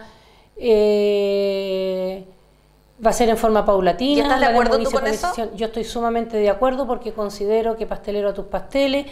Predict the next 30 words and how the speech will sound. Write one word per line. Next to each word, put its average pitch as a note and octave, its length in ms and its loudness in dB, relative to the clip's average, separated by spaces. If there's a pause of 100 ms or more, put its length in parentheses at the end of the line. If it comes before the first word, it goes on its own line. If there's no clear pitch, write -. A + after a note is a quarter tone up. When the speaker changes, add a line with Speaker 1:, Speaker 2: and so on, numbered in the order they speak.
(420)
Speaker 1:
Yo G#3+ 100 2
siempre A3 300 0
he - 20 -4
pensado A#3 540 2
que A#3 80 -2
el G#3+ 60 0
Ministerio G#3+ 560 2
de G#3 60 4
Educación G#3 520 -2 (340)
es A3 80 2
el G#3+ 100 -2
que G#3+ 120 0
tiene A3 320 2
que G#3+ 120 0
llevar G#3 320 4
la C4+ 100 2
educación, A#3+ 600 0
tiene A3 260 2
que G#3+ 220 -4 (240)
apoyar G3+ 540 2
a B3+ 80 2
los A#3 280 2
profesores, A3+ 600 0 (320)
darle C4+ 420 4
las A#3+ 160 0
herramientas B3 640 2
para B3+ 140 -6
que B3+ 100 -4
salgan A3 340 0
adelante G#3+ 640 -2